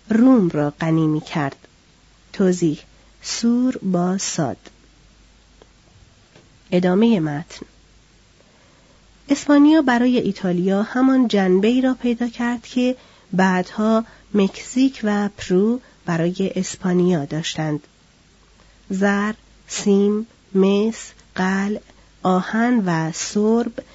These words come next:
به استکمال امروزی استخراج می‌شد. در ریو تینتو هنوز می‌توان چاه‌های رومی را که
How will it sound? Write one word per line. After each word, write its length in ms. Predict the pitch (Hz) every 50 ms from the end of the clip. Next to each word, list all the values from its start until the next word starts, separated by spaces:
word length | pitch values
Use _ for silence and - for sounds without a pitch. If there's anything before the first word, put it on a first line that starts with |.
| - _ _ -
به 260 | 190 185 185 - -
استکمال 640 | 202 - - - - 202 208 - 226 247 269 285 285 277
امروزی 680 | 262 254 254 247 226 220 226 220 208 208 208 208 208 220 - - _ _ _ -
استخراج 920 | 175 190 - - - 190 190 185 - - - 208 185 156 143 - - -
می‌شد. 400 | 147 147 - - - 156 143 - - _ _ _ _ _ _ _ _ _ _ _ _ _ _ _ _ _ - - - _ _ _ - - - _ _ - 226 214
در 240 | 247 262 254 254 254
ریو 340 | 240 240 247 247 254 247 240
تینتو 580 | - - 254 247 247 247 - 277 277 277 277
هنوز 500 | 269 - - 240 233 247 254 262 247 -
می‌توان 580 | 247 233 - 226 214 196 190 185 185 185 180 185 - - - - _ -
چاه‌های 640 | - - 220 214 214 - - 254 254 254 247 247 240
رومی 360 | 208 202 202 190 196 208 220
را 200 | 214 202 190 190
که 360 | 185 - - 185 170 165 165